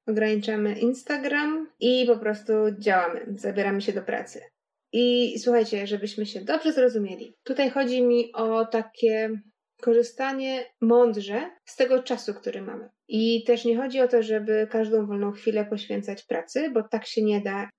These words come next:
ale dwie rzeczy. Pierwsza z nich przy tym punkcie to jest to, żeby ograniczyć takie rzeczy, które nie poś-, które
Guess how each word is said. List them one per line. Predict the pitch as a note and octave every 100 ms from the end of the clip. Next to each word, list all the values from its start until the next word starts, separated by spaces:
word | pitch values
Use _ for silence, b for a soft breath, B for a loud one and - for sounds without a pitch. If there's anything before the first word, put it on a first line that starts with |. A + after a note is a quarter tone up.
| _
ale | - A#3+ A#3+ G3 - _ -
dwie | A#3 C4+
rzeczy. | G#3+ - - _ _
Pierwsza | C#4 C#4+ D#4
z | C#4
nich | C#4 D4 C#4+ - - _ -
przy | - B3+
tym | B3+ B3 A#3+ A#3+
punkcie | A#3+ A3 G#3 - B3 C4 C4 -
to | A3+ A3
jest | A3 G#3+ -
to, | A3+ A3+
żeby | A3 G#3+ G#3+
ograniczyć | G#3+ A3 A#3+ B3 A#3
takie | A3 - A3 G#3+ A3 A3
rzeczy, | A3 B3 B3 - B3 A#3+ A#3+ A#3 - -
które | - - A#3 A3+ A3+ A3+
nie | A3+ A#3 B3 B3+ B3 -
poś-, | A3+ - - - G#3+
które | - A#3+ A#3 A#3 A#3 A3+